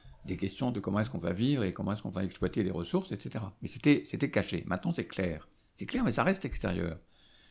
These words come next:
Et donc, du coup, ça, ça arrive sur vous et vous savez pas quoi en faire. Donc, cette phrase, on la cite beaucoup, on l'a même citée, ce qui m'a beaucoup gêné, pour embêter, euh, Jadot dans une émission de, de, de, de, de radio, c'était pas sympa. Euh, mais c'est pas ça que ça veut dire. Ça veut dire,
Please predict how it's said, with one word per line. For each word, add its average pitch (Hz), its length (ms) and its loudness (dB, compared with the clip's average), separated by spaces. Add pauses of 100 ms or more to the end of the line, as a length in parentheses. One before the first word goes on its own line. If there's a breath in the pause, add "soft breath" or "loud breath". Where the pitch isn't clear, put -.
Et - 40 -12
donc, 127 180 2
du 123 80 -2
coup, 147 140 2
ça, - 220 0 (100)
ça 107 120 6
arrive 127 200 6
sur - 180 0
vous 143 260 4
et 139 40 6
vous 101 100 -2
savez 107 180 4
pas 170 160 4
quoi 127 140 -2
en 101 80 2
faire. 85 280 0 (460 loud breath)
Donc, 98 160 -2
cette 131 160 4
phrase, 131 220 6
on 98 80 4
la 95 100 4
cite 95 200 -4
beaucoup, 98 240 0
on 139 60 2
l'a 113 100 2
même 104 180 -2
citée, 98 280 -4
ce - 60 -8
qui - 100 -8
m'a 92 100 -2
beaucoup - 220 -8
gêné, 95 300 0 (520 soft breath)
pour 82 180 -4
embêter, 95 420 0
euh, 90 260 -6 (100)
Jadot 101 320 2
dans 90 140 0
une 92 140 -4
émission 90 400 -4
de, - 100 -8 (300)
de, 95 140 -2
de, - 380 -8
de, 95 280 -4
de - 80 -4
radio, 104 320 2
c'était - 220 -2
pas - 120 -2
sympa. 160 380 2 (640 loud breath)
Euh, 92 160 6
mais 120 80 8
c'est 135 120 6
pas 127 120 6
ça 143 100 8
que - 60 6
ça 131 80 4
veut 147 80 4
dire. 294 160 8
Ça 139 60 2
veut 120 60 4
dire, 123 200 6